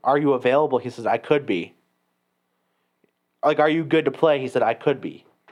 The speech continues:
And that really points to that being just New England trying to stash him and either hope that they could get some contract worked out or hope they could find a trade partner. So the idea of having to sit there and, and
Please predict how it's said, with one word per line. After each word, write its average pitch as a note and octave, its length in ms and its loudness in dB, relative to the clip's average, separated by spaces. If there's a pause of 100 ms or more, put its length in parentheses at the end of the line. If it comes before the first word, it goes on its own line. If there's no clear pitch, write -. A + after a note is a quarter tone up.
(520)
And B2+ 120 0
that C#3 120 2
really C#3+ 180 2
points C#3 380 -2
to C3 60 -8
that B2 220 2
being B2 220 0
just A2 160 -10
New A#2+ 120 0
England A#2 440 -2
trying A2+ 240 -2
to G#2 60 -8
stash A2+ 440 -2
him A2 200 -4
and G2 180 -8 (600)
either B2 180 0
hope C3+ 180 0
that B2+ 60 -18
they C3+ 100 0
could C3+ 100 0
get C3 120 -4
some B2 120 -4
contract A#2+ 460 -2
worked A#2+ 180 -2
out A#2+ 100 0
or A#2 80 -2
hope A#2+ 180 -4
they B2 60 -6
could A#2 140 -12
find G#2+ 240 -2
a - 20 -14
trade D3 300 0
partner. G#2 500 -2 (540)
So - 220 0
the D#3 140 2
idea D#3+ 320 2
of F#3+ 40 0
having F3 280 0
to D3+ 60 -2
sit E3+ 220 -2
there C#3 280 2
and, A#2 320 -6 (100)
and B2 360 -2